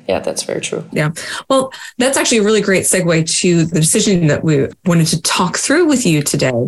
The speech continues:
Speaker 2: which is having a front row seat in history is Denmark formulated its response to Russia's invasion of Ukraine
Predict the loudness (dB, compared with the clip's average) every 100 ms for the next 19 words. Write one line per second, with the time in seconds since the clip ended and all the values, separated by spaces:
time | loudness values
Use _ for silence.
0 | -6 _ _ 0 0 2 2 2 0 -4
1 | _ _ -8 -4 0 0 2 2 2 2
2 | 2 2 2 -2 -8 -4 0 0 2 2
3 | 2 2 2 2 2 -2 _ _ _ _
4 | _ 0 0 2 0 2 2 2 0 -4
5 | -14 -20 _ _ 0 2 2 0 -2 0
6 | 2 4 4 4 2 -2 -4 -2 0 2
7 | 2 0 2 2 2 0 0 2 2 2
8 | 2 2 0 0 2 0